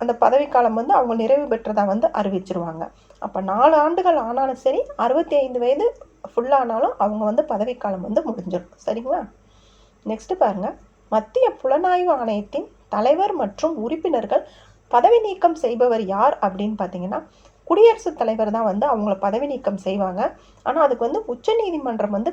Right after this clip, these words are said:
பரிந்துரை செய்யணும் அப்படின்னு சொல்றாங்க. நெக்ஸ்ட், ஊழல் தடுப்பு சட்டம் ஏற்படுத்தப்பட்ட ஆண்டு எப்ப அப்படின்னு பார்த்தீங்கன்னா,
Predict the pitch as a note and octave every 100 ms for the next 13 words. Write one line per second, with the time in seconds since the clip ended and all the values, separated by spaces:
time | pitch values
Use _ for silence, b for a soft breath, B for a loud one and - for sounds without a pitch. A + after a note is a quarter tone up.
0 | - - A#3+ C#4 C#4+ B3+ F3+ F#3 F#3 -
1 | F3+ F3+ G3 - - B3+ F#3+ - _ _
2 | _ _ _ _ _ _ - A#3+ A#3 -
3 | C#4 E4 - b b b b B3 F#4+ B4+
4 | A#4+ G#4+ A3+ D4+ G4 - A#3+ - C#4 A#3
5 | - - - - - A3+ - F#3+ A3 C#4+
6 | D4+ G#3 F#3 A#3 G3+ G#3 G3 G3+ F3+ F3+
7 | F3+ A#3+